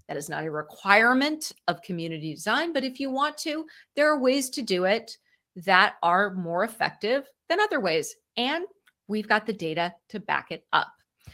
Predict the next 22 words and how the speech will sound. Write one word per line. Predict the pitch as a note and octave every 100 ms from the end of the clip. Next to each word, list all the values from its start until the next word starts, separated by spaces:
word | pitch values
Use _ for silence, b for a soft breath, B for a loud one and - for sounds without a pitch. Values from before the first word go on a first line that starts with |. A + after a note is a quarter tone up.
| b b -
From | G#3+
here, | G3+ - D#4 E4+ D4+
we're | G#3+
gonna | F#3+ G3
tackle | F#3+ - A3+ A3+ A#3 A3+
in | - F3
our | E3
next | E3+ A#3 C4+
session, | - C4+ - B3+
the | G3+
perfect | - E3+ - -
promise. | - A#3+ B3 B3
Then | - E3
after | D#3 - E3
that, | E3+ - - b b -
how | - G#3 A#3 A#3
to | A#3+
get | G3 G3 -
your | F#3
first | F3 E3 E3 -
members. | G#3+ A#3 A#3 -
It's, | - -